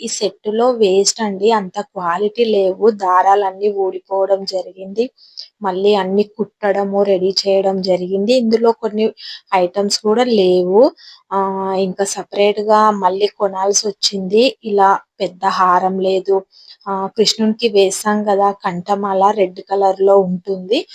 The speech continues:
అది కూడా లేదు. ఇది కూడా అంటే ఇది పాతది, ఇంట్లో ఉండింది ఇంతకు ముందు మా వాడు చిన్నప్పుడు కొన్నాం కదా, అప్పటివి మిగిలినవి మళ్ళీ ఇప్పుడు వాడుకున్న వెతికి.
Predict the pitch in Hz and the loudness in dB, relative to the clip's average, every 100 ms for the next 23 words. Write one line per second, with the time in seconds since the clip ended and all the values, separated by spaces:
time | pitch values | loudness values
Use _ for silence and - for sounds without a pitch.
0 | - - - 180 208 208 196 233 247 190 | -20 -6 -2 0 0 0 2 2 4 2
1 | 185 196 185 202 208 208 220 208 185 262 | 0 -2 -4 -6 -4 -2 -2 -4 0 0
2 | 226 233 208 180 185 - 196 220 262 208 | 0 -6 -6 -6 -6 -4 -2 0 0 -2
3 | - 220 208 190 - _ 214 214 226 262 | 0 2 4 2 -2 _ -2 2 4 4
4 | 233 196 214 220 196 202 208 202 202 208 | 2 2 2 2 0 -2 -4 -8 -6 0
5 | 196 190 190 185 - 196 190 - 202 - | 2 4 2 0 -4 -2 -6 -4 -10 -6
6 | 196 180 185 185 180 240 - _ - _ | -8 -6 -8 -6 -4 -4 -6 _ -20 _
7 | - 185 196 196 - 214 208 185 196 208 | -8 -4 -4 -6 -2 0 0 2 2 4
8 | 226 285 330 254 202 220 220 214 202 196 | 2 0 0 4 4 4 0 -2 0 0
9 | 185 185 185 202 202 185 175 175 175 - | 2 0 -2 -10 -8 -8 -6 -8 -10 -10
10 | 233 415 | -10 -10